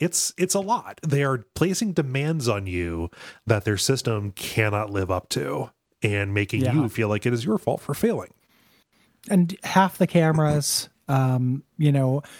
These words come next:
Speaker 2: making enemies, you know, putting enemies further away from alarms, like, just making this place a little less secure since this
Speaker 1: Yeah.
Speaker 2: is supposed to be their front.
Speaker 1: Yeah.
Speaker 2: You know, that's the weird thing about this is, like, the idea in, like, I was thinking of this in a Shadowrun context.
Speaker 1: Yeah.
Speaker 2: Um, the idea that this was pretty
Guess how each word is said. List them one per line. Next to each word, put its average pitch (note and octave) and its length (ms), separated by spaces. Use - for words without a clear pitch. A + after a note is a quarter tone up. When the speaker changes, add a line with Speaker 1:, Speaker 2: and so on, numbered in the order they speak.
Speaker 2:
making E3 360
enemies, D#3 720
you D#3+ 60
know, C#3 80
putting F#3+ 260
enemies E3+ 280
further D#3+ 260
away D3 240
from D3 140
alarms, B2+ 580
like, D#3 140
just F#3+ 160
making G#3+ 180
this G3 120
place F#3+ 200
a - 20
little E3 140
less D3+ 160
secure G#3 400
since F3+ 200
this A#3+ 100
Speaker 1:
Yeah. B3 80
Speaker 2:
is A#3 60
supposed A3 180
to - 40
be G#3 80
their D#3 180
front. - 560
Speaker 1:
Yeah. G#2+ 500
Speaker 2:
You F3 120
know, F3+ 240
that's F#3+ 240
the A3+ 120
weird F#3+ 240
thing F#3 160
about D#3 260
this D3 200
is, D3+ 160
like, D3 300
the F3 140
idea G3+ 340
in, G3 220
like, F3+ 240
I F3 80
was F3 120
thinking C4 180
of F3+ 60
this E3+ 120
in E3+ 80
a C#3+ 60
Shadowrun D#3 540
context. G#3+ 680
Speaker 1:
Yeah. B2 220
Speaker 2:
Um, D#3 360
the E3+ 140
idea G3 220
that A3+ 120
this F#3 160
was G3+ 120
pretty F3 220